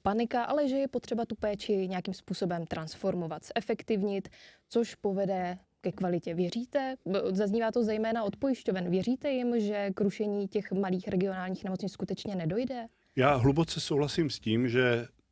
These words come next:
Speaker 2: celý ten systém, a nejenom regionálních nemocnic, ale řekl bych celý tak, jak funguje, eh, je třeba podrobit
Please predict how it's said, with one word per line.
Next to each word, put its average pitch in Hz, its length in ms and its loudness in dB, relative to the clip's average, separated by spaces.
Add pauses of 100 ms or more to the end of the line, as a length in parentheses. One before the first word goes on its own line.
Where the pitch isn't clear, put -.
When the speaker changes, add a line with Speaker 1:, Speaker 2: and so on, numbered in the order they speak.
(140)
Speaker 2:
celý 123 260 4
ten 127 180 2
systém, 113 540 2
a 110 60 -2
nejenom 131 720 6
regionálních 120 680 6
nemocnic, 107 500 0
ale 107 160 0
řekl - 220 -8
bych 110 180 -2
celý 120 340 4
tak, 113 180 2
jak 117 140 4
funguje, 117 520 4
eh, - 760 2
je 110 120 2
třeba 120 280 2
podrobit 113 760 2